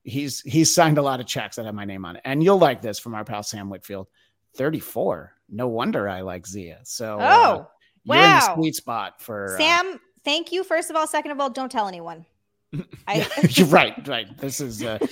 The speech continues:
Speaker 1: this is
Speaker 2: <laughs> This
Speaker 1: secret.
Speaker 2: is
Speaker 1: Although
Speaker 2: on
Speaker 1: Dominica
Speaker 2: Black
Speaker 1: Saxon
Speaker 2: Cast
Speaker 1: realized
Speaker 2: only.
Speaker 1: somebody might need to turn the hose on him.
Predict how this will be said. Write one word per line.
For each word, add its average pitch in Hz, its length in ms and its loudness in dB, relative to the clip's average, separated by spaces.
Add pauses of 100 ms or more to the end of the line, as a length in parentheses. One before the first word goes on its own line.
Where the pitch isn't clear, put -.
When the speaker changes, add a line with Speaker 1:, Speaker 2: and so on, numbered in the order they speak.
(240)
Speaker 1:
this 135 180 -4
is 123 140 -6
Speaker 2:
<laughs> - 0 -
This 269 160 2
Speaker 1:
secret. 302 100 -2
Speaker 2:
is - 40 2
Speaker 1:
Although 139 180 2
Speaker 2:
on 156 100 6
Speaker 1:
Dominica 180 220 6
Speaker 2:
Black - 100 6
Speaker 1:
Saxon 160 360 8
Speaker 2:
Cast 151 60 8
Speaker 1:
realized 147 280 6
Speaker 2:
only. - 40 -2
Speaker 1:
somebody 151 260 4
might 139 300 2
need 131 160 -8
to 139 40 -10
turn 135 220 -6
the 123 80 -6
hose 110 300 -8
on 101 140 -10
him. 101 260 -12